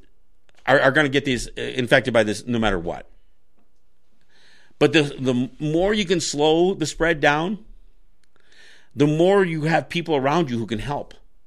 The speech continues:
But if everybody's gasping for breath, if hospitals are overwhelmed, if, if everybody is fighting the same ailment,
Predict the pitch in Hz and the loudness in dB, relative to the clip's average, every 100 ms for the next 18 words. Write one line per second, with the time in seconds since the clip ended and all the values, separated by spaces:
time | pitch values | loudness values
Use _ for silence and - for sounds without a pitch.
0 | - - - - - 156 160 - 233 240 | -20 -20 -20 -6 2 2 2 4 4 6
1 | 240 214 190 123 175 214 - 147 131 120 | 2 4 2 2 2 2 0 -2 0 -2
2 | 87 185 98 - - - - - - - | 2 4 2 -2 -16 -20 -20 -20 -20 -20
3 | - - - - 139 127 190 233 226 220 | -20 -20 -20 -6 -2 -2 0 0 0 0
4 | 185 147 147 143 123 107 98 87 82 - | 0 2 4 4 2 0 -2 -2 -6 -12
5 | - - - - - - - - - - | -18 -20 -20 -20 -20 -20 -20 -20 -20 -20
6 | - - - - - - 160 139 165 160 | -20 -20 -20 -20 -8 4 4 4 4 4
7 | - - 185 247 269 233 156 147 127 135 | 2 -2 4 4 4 2 4 4 2 -2
8 | 139 - - 185 208 170 139 117 - 180 | -4 -4 2 4 4 4 2 0 0 0
9 | 180 156 139 202 123 85 - | 2 2 2 2 -2 -6 -14